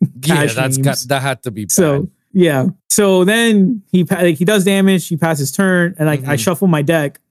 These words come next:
Speaker 2: and I give it to him to, to cut. And then he's like, "Oh, why'd you shuffle?" And then I was like, "'Cause I went through my deck." And he's like, "No, you didn't."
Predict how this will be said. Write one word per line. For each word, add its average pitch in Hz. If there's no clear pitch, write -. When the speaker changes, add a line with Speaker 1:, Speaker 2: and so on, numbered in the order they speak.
Speaker 2:
and 151
I 147
give 175
it 180
to 160
him 135
to, 147
to -
cut. 220
And 180
then 185
he's 196
like, 165
"Oh, 185
why'd 175
you 190
shuffle?" 151
And 165
then 180
I 180
was 180
like, 160
"'Cause 165
I 160
went 170
through 175
my 139
deck." 202
And 165
he's 170
like, 160
"No, 156
you 165
didn't." 175